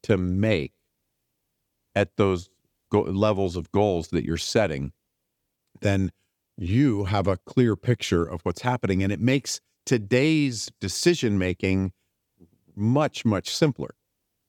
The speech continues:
So lots of comments have come back from e-, all of you, from many of you, in regards to the power of that helping. Well,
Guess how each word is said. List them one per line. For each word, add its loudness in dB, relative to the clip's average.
So 2
lots 2
of 0
comments 0
have -6
come 2
back 0
from -2
e-, -6
all 2
of -6
you, -4
from -2
many 2
of -6
you, -4
in 2
regards 0
to 0
the 0
power 2
of -2
that -2
helping. -4
Well, 0